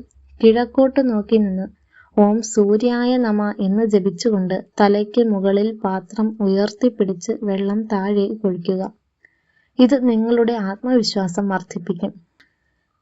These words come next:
കൂടാതെ വ്യാഴം അനുകൂലമാക്കാൻ എല്ലാ വ്യാഴാഴ്ചയും വിഷ്ണു ക്ഷേത്രത്തിലോ ശ്രീകൃഷ്ണ ക്ഷേത്രത്തിലോ ദർശനം നടത്തി തുളസിമാല സമർപ്പിക്കുക. ശനിയാഴ്ചകളിൽ ശാസ്താവിനെ വണങ്ങുന്നതും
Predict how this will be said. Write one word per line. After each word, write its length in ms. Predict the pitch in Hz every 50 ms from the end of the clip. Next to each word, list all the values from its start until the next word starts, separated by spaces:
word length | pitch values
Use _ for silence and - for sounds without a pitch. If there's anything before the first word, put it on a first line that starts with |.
| _ _ -
കൂടാതെ 640 | - 269 269 277 277 262 240 214 196 220 233 - -
വ്യാഴം 640 | 220 214 220 214 214 220 226 240 247 262 269 277 - -
അനുകൂലമാക്കാൻ 1080 | 226 208 208 214 214 233 254 269 285 302 285 254 214 196 185 175 - 202 190 185 208 - -
എല്ലാ 500 | 214 202 196 196 202 208 214 220 240 262
വ്യാഴാഴ്ചയും 1040 | 269 247 220 208 208 214 226 247 247 247 247 226 226 - 208 196 196 190 202 208 202
വിഷ്ണു 320 | 202 190 - - 208 208
ക്ഷേത്രത്തിലോ 840 | 214 - - 214 202 202 202 202 196 170 180 196 185 190 208 240 247 - _ _ _ _ - - _ _ -
ശ്രീകൃഷ്ണ 640 | - 254 254 254 269 285 285 294 - 294 294 302 294
ക്ഷേത്രത്തിലോ 800 | 294 - 233 208 202 - 202 202 202 - 202 202 202 202 - - -
ദർശനം 600 | 190 208 190 175 175 - - 220 220 226 240 240
നടത്തി 480 | 226 202 190 185 170 - 233 - - _ - 226
തുളസിമാല 680 | 220 214 226 240 - - 285 277 254 208 190 185 196 220
സമർപ്പിക്കുക. 600 | 220 220 202 190 170 165 - 170 175 202 190 190 - - _ _ _ _ _ _ _ _ _ _ _ _ - - _ _ _ _ _ _ _ _ _ _
ശനിയാഴ്ചകളിൽ 1040 | - - 285 269 254 269 277 285 285 285 294 285 285 - 254 233 226 220 226 254 - - -
ശാസ്താവിനെ 840 | - - 214 196 196 180 - - 247 226 226 226 240 240 247 254 254
വണങ്ങുന്നതും 640 | 240 214 202 196 196 196 202 196 190 175 180 190 185